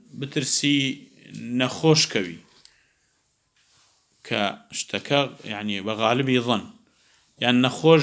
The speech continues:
بی بترسی نەخۆشیەکەت زیاد بکە، یان نەخۆش بیت زیادیش نەکا، بەڵام، یعنی ئەوەندە قورس بێ لەسەرت، وەستانەکە قورساییەک کەوا تەحەموول نەکرێ.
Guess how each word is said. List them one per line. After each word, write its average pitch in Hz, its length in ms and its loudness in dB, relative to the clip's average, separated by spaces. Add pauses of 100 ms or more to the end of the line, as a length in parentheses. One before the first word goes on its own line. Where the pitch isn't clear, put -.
بی 156 240 2
بترسی 151 460 -4
نەخۆشیەکەت 131 580 -4
زیاد 135 420 4
بکە، 92 240 -16 (1500)
یان 185 320 2 (600)
نەخۆش 147 540 -2
بیت 165 340 -4 (460)
زیادیش 160 520 0
نەکا، 131 340 0
بەڵام، 156 400 -2 (1120)
یعنی 117 320 -2
ئەوەندە 135 560 -2
قورس 156 340 -2
بێ 139 200 0
لەسەرت، 123 540 0 (100)
وەستانەکە 120 720 -2 (120)
قورساییەک 147 720 0
کەوا 143 280 -2
تەحەموول 147 520 -2
نەکرێ. 120 320 -4